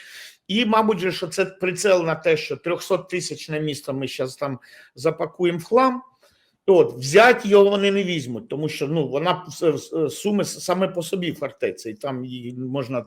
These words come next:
е, тримати там і рік. От, і тому, а, в-, вони будуть брати, як, в-, як вони зараз намагаються взяти Покровськ в кліщі, да, тобто зайти з південного заходу,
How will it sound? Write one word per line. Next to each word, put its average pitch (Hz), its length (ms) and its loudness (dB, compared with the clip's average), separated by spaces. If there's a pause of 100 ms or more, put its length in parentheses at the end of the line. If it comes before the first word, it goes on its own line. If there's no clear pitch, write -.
е, 117 720 2
тримати 156 480 0
там 139 200 -2
і 175 60 0
рік. 147 300 -6 (540)
От, 131 280 6
і 160 60 -6
тому, 226 560 2
а, 185 60 4
в-, 175 180 0
вони 196 300 2
будуть 165 380 -4
брати, 160 340 4
як, 160 360 0
в-, 175 220 0
як 175 220 2
вони 165 160 -2
зараз 160 360 0
намагаються 151 520 -2
взяти 139 320 0
Покровськ 131 540 -6
в - 80 -18
кліщі, 156 500 -2
да, 170 160 -2
тобто 151 220 -6
зайти 156 480 0 (460)
з - 100 -12
південного 170 580 2
заходу, 214 680 2